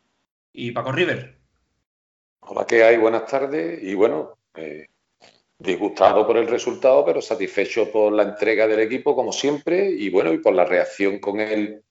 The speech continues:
Speaker 2: uno tres. Nos pusimos dos tres y bueno, hemos tenido nada más que, que ver cómo el Atlético de Madrid celebró su cuarto gol, que parecía que habían ganado la Champions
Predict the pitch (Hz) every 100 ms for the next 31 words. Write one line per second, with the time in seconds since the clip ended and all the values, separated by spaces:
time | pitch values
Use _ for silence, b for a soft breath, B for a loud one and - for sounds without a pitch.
0 | _ _ _ _ _ _ - 107 107 107
1 | 131 165 214 - - _ _ _ _ _
2 | 90 - - - 95 98 101 92 117 123
3 | 185 190 98 113 147 107 85 92 - -
4 | 101 110 120 156 127 92 87 90 90 110
5 | 120 131 143 147 139 147 170 165 - 143
6 | 123 120 110 104 139 143 143 139 151 160
7 | 160 175 196 - 135 120 147 190 208 -
8 | 131 123 - 123 123 123 123 110 85 73
9 | - - 95 - _ - 98 - 151 156
10 | 160 160 113 117 120 123 127 139 170 -
11 | _ _ - 87 - 120 123 131 139